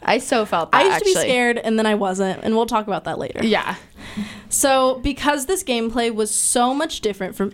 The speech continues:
Speaker 2: any other game on the market at the time, Five Nights at Freddy's completely reshaped the horror game industry and launched, and launched Scott Cawthon into game developer fame. fnaf was aided in launching into mainstream fame through YouTube gameplay.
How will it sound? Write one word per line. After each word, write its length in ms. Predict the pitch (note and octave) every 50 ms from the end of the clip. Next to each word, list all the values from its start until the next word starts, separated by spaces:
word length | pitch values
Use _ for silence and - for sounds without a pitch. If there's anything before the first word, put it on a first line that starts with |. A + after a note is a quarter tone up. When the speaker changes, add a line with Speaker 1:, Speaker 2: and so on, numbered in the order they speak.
| - -
Speaker 2:
any 260 | - A#3+ B3 C4 C#4+
other 200 | D4+ D#4 F4+ F4
game 240 | C4 B3 A3+ A3 A3
on 80 | A3+ A#3
the 80 | A#3
market 320 | A3 G3+ F#3+ G3+ A3 G#3+ -
at 100 | - -
the 80 | -
time, 540 | A#3+ - A3 G#3+ F3 F#3+ - - A#3 A#3+ A#3+ - - - - -
Five 300 | - - - A3+ A3+ A#3
Nights 180 | B3 D4 - G#4+
at 80 | E4+ -
Freddy's 480 | C#4+ B3 A#3 A#3+ B3 C4 B3 - G3+ G3 G3+
completely 600 | G3+ - A#3+ A3 - - C4+ D4+ D4+ E4+ F#4 F4
reshaped 600 | D#4 B3 B3 B3 B3 - - A3 G3 G3+ - -
the 100 | - A3
horror 260 | G#3 - G#3 G#3+ A3+
game 180 | A3+ D4 D4 C#4+
industry 640 | - A#3+ A3+ F#3+ F#3+ - - - C#3+ E3 F3 F#3+ - - - - - - -
and 120 | G#3+ A3
launched, 380 | G#3+ G#3 G#3 - - - - - - - -
and 240 | - A3+ A3 G#3 G#3+
launched 480 | G#3+ A3+ A#3+ - - - - - -
Scott 400 | - - - - A3+ G3+ - -
Cawthon 480 | - - A#3 G#3+ G3 G3+ G3 G3 G3+ F#3+
into 220 | - G#3+ A3 G#3
game 320 | F#3+ F#3 - G3+ - - A#3
developer 480 | C#4+ C4 A3+ G3 F#3+ F#3+ F#3 F#3+ F#3+
fame. 500 | G3 - - F#3+ - - - - A3+ A3+ - - _ _ _ - - - - - - - - - -
fnaf 380 | - - C4 C4 C4 C#4+ D#4+ -
was 160 | F#4 F#4 D4
aided 380 | - G#3+ G#3+ G#3 G#3+ G#3+ A3 A#3
in 240 | - A#3 A3 A3
launching 420 | G#3+ G3+ G3+ G#3+ G#3+ - C4 C4 A#3
into 220 | - A3+ A3 A3+
mainstream 800 | G#3+ G#3+ G3+ G3+ G#3 A#3 A#3+ - - - C4+ D4+ D#4 D#4+ D#4+ D#4+
fame 480 | D#4 - F4 D#4 B3+ G#3+ G3+ G3+ G#3 - -
through 380 | - - A#3+ A#3 A3 A3 G#3+ -
YouTube 760 | - E3+ F#3 F#3 G#3+ A3+ G#3+ - - C#4+ C#4+ D4 B3+ B3+ G#3 F#3+
gameplay. 640 | - G3 G3 G3 G3 - - - - - - A3+